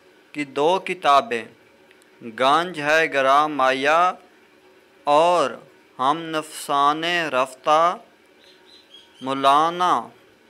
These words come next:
चिराग हसन हसरत की मर्दा में दीदा और जो है वो मौलाना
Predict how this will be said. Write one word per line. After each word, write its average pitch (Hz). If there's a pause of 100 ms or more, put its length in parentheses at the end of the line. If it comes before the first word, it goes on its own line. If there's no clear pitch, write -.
(160)
चिराग 147
हसन 156
हसरत 175
की 170 (1800)
मर्दा 147
में 180
दीदा 143 (2500)
और 156
जो 165 (440)
है 135
वो 120
मौलाना 135